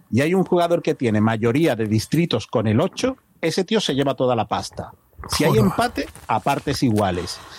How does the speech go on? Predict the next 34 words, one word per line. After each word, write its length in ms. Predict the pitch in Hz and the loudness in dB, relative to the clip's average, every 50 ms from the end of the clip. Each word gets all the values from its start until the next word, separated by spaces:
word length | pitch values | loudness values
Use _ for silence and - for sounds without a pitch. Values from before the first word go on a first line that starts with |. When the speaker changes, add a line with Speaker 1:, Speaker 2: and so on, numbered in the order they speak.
| - - | -6 0
Speaker 1:
Y 100 | 190 165 - | 2 2 2
si 180 | - 160 139 | 4 2 4
nadie 340 | 147 190 220 220 202 160 147 | 4 4 2 2 2 0 0
tiene, 380 | - 180 185 214 240 262 269 - - - - - | 0 0 0 0 0 0 -2 -4 -6 -8 -4 0
todos 240 | 165 160 180 190 | 0 0 2 2
los 100 | 185 175 | 2 2
jugadores 360 | 165 165 156 156 175 185 170 - | 2 2 2 0 0 -2 -2 -2
se 80 | 165 | 0
lo 80 | 143 135 | 0 2
llevan 200 | 139 143 143 139 | 2 2 2 0
a 60 | 139 | 0
partes 260 | 135 143 135 - 143 | 0 -2 -2 0 0
iguales, 220 | 143 139 156 180 180 | 2 2 2 2 2
menos 200 | 175 131 110 104 | 2 2 2 2
el 100 | 98 - | 0 0
pagador, 380 | 101 85 82 85 87 - - 147 | -2 -4 -4 -4 -4 0 2 2
Speaker 2:
Menos 100 | 139 131 123 120 - | 2 4 2 2 0
Speaker 1:
claro. 60 | 135 | 0
Speaker 2:
el 40 | 123 | 0
pagador. 380 | - 120 117 117 127 123 127 - - - - - - - - - - - - | 0 0 2 2 2 2 0 -2 -8 -16 -20 -20 -20 -20 -20 -20 -14 -6 -2
Speaker 1:
¿Vale? 220 | 120 170 233 - | -2 -2 -2 0
Y 120 | - 175 220 | 2 2 2
es, 140 | 214 208 - - | 2 0 -2 -6
ya 220 | 160 151 175 202 | -2 0 0 2
te 100 | 196 226 | 2 4
digo, 140 | 202 147 123 | 4 4 2
o 40 | 113 | 2
sea, 240 | - 127 95 107 - - - - - - - - - _ _ _ _ - - | 0 -2 -2 -2 -6 -14 -20 -20 -20 -20 -20 -20 -20 _ _ _ _ -8 -4
parece 240 | 139 135 156 220 | -2 -2 0 2
mentira 340 | 233 226 214 - 196 170 151 | 2 2 2 2 2 2 2
que 120 | 127 135 113 | 2 0 0
con 180 | 120 113 104 | 0 0 0
treinta 420 | - - 214 254 277 285 - 202 - | 0 0 0 2 2 2 0 0 0
cartas 500 | - 127 107 101 - 107 98 - - | 0 0 0 0 0 -2 -2 -2 -6